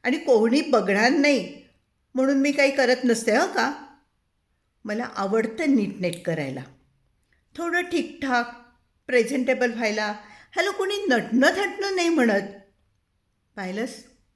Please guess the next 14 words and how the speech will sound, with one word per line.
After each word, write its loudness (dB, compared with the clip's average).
काहीतरी 2
रोमॅन्टिक 4
ठरवलं 4
तर 0
तू -2
भांडण 4
करून -2
काढतेस, -6
सगळ्या 2
आनंदावर 6
विरजण 8
घालतेस." -6
"मी? -2
मी 0